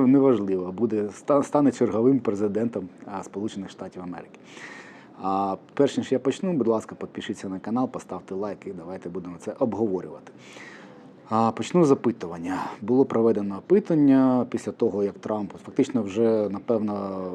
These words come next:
с-, ці, ці, цей тролінг почався буквально на другий день після того, як Трамп був обраний.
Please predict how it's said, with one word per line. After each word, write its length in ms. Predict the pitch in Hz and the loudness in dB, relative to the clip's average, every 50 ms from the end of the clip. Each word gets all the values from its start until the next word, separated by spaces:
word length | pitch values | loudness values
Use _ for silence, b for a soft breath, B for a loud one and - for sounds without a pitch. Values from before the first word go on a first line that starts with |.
| 87 85 85 - - - - - - - - - - | -8 -10 -12 -14 -16 -18 -20 -20 -20 -20 -20 -20 -20
с-, 540 | - - - - - - - - - - 127 | -18 -16 -16 -16 -16 -16 -16 -14 -10 -10 -8
ці, 220 | 117 - - 135 120 | -4 0 2 2 2
ці, 280 | 123 113 - - 139 | 2 -2 -2 0 -2
цей 220 | 117 - - 127 - | 0 2 2 2 2
тролінг 420 | - - 151 202 190 131 110 - | 4 6 6 6 6 6 2 0
почався 500 | - 101 - - 104 - - - 139 151 | -6 -8 -8 -8 -8 -6 -2 -2 0 0
буквально 640 | 131 104 101 - 120 131 127 123 113 107 101 101 104 | 0 0 0 0 2 2 2 2 2 0 -2 -2 -4
на 160 | 101 104 110 | -4 -4 2
другий 260 | 107 131 127 104 110 | 4 4 4 4 4
день 160 | 101 131 139 | 2 4 2
після 260 | 117 - 104 - - 98 | 2 2 -4 -8 -8 -4
того, 260 | - 135 120 104 101 | -2 -2 -2 0 -2
як 140 | 92 90 - | -2 -4 -6
Трамп 260 | - 113 107 101 90 | -6 -6 -6 -6 -6
був 160 | 90 85 85 | -6 -8 -8
обраний. 360 | 82 73 - - 82 82 - | -8 -8 -10 -12 -16 -16 -18